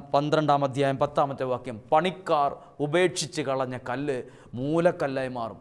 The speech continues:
ആരെങ്കിലും നിങ്ങളെ ഉപേക്ഷിച്ചിട്ടുണ്ടോ, നിങ്ങളെ ദൈവം മൂലക്കല്ലാക്കി മാറ്റും.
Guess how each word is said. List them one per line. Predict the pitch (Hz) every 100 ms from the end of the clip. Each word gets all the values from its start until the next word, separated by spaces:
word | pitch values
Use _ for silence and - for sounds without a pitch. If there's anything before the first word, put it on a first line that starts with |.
| -
ആരെങ്കിലും | 143 220 254 240 220 208 202 190
നിങ്ങളെ | 160 202 196 185
ഉപേക്ഷിച്ചിട്ടുണ്ടോ, | 139 143 202 196 - 180 175 - 143 131 113 101 - - _ _ -
നിങ്ങളെ | 127 151 151
ദൈവം | 139 143 139 131
മൂലക്കല്ലാക്കി | 127 156 165 165 160 - 127 127 127 123 127
മാറ്റും. | 110 104 -